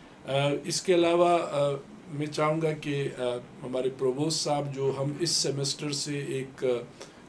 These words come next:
guidance group का एक tutorial system शुरू कर रहे हैं, उस पर थोड़ी रोशनी डाल दें, अ, क्योंकि इसके ज़रिए हम चाहते हैं कि हम students को engage करें faculty के साथ और उनको training दें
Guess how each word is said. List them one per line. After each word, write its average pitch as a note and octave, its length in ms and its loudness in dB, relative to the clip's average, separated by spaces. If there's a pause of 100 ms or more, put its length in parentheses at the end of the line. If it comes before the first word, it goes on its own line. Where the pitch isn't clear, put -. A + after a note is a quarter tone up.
guidance D3+ 480 6
group C#3+ 260 -2
का C3 380 0
एक A#2+ 220 -4
tutorial C#3+ 500 2
system E3 460 0
शुरू C#3 260 -6 (100)
कर C3+ 80 2
रहे B2+ 200 2
हैं, A#2 140 -4 (340)
उस D3 140 0
पर E3 160 2
थोड़ी D3 240 0
रोशनी C#3+ 420 -2
डाल C3 280 2
दें, B2+ 140 2
अ, B2 760 -4
क्योंकि D3+ 280 -6
इसके E3 360 2
ज़रिए D#3 300 2
हम D3 180 -2
चाहते C#3 360 2
हैं C#3 120 -6
कि C3+ 120 -4
हम C3 200 -4
students C3+ 540 -6
को C3+ 360 -2 (260)
engage D3 420 6
करें D3 260 0
faculty C#3+ 540 0
के C#3+ 120 -4
साथ C3 260 2
और B2 220 -2
उनको C3 240 -4
training C#3 480 0
दें B2 300 -2